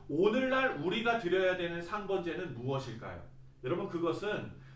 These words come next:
로마서 십이 장 일 절에 나와 있습니다. 로마서 십이 장 일 절을 제가 읽어드리겠습니다. "그러므로 형제들아, 내가 하나님의 모든 자비하심으로 너희를 권하노니 너희 몸을 하나님이 기뻐하시는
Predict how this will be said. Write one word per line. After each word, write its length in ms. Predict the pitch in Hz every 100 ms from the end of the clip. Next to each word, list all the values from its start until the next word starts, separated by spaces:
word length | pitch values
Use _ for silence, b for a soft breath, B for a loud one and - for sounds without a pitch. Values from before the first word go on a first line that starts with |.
| B
로마서 480 | 135 165 202 196 202
십이 460 | - 233 - 160
장 360 | 170 - 175 190
일 220 | 190 220
절에 240 | 208 175 175
나와 260 | - 113
있습니다. 440 | 107 - - 90 - - - -
로마서 380 | 135 165 175 175
십이 300 | - 214 208
장 180 | 180 180
일 160 | 190
절을 220 | 185 160
제가 220 | - 127 127
읽어드리겠습니다. 800 | 147 131 113 107 107 98 92 87 - - B B B B B
"그러므로 840 | - 175 208 208 214 240 285 - -
형제들아, 920 | - 226 233 226 220 175 165 - - - B B B
내가 640 | 120 123 220 196 - -
하나님의 600 | - 233 233 233 226 233 170
모든 540 | 165 214 233 269 262
자비하심으로 1080 | - 160 180 196 185 196 180 170 170 175 151
너희를 440 | 131 151 160 170 170
권하노니 760 | 120 117 104 110 117 95 87 - B B B B
너희 440 | 135 156 220 233
몸을 560 | 170 175 196 196 247 -
하나님이 600 | - 226 226 226 220 226
기뻐하시는 1000 | 220 208 220 240 233 220 220 233 294 -